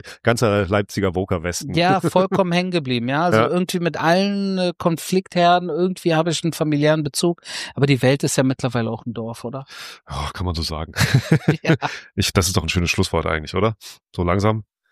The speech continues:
Speaker 2: Ich bin bei dir.
Speaker 1: Es riecht nämlich auch schon so richtig fantastisch.
Speaker 2: Ja?
Speaker 1: Und jetzt hier, es riecht schon gut nach, nach
Speaker 2: Du hast Hunger.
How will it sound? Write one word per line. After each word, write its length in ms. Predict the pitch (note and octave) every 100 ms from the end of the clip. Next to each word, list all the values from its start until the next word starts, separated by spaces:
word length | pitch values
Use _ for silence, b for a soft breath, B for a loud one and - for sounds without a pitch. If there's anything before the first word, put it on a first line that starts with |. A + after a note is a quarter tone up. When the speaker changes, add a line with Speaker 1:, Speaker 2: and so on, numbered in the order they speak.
| B B -
Speaker 2:
Ich 120 | C#3
bin 160 | F3+
bei 160 | F3 F3+
dir. 280 | F3 C3+ G#2
Speaker 1:
Es 80 | -
riecht 140 | B2+
nämlich 160 | D3+ A#2+
auch 60 | G2
schon 120 | A2
so 40 |
richtig 200 | A2 -
fantastisch. 640 | - G2+ A#2 - D#2 - - _ -
Speaker 2:
Ja? 140 | C3
Speaker 1:
Und 60 | F3
jetzt 160 | F#3+
hier, 380 | G#2 F#2+ F#2+ G2+ -
es 140 | -
riecht 140 | - -
schon 140 | A#2 - _
gut 160 | - F3+
nach, 200 | D3 -
nach 80 | C3
Speaker 2:
Du 80 | C3+
hast 200 | D3+ -
Hunger. 280 | F3+ A#2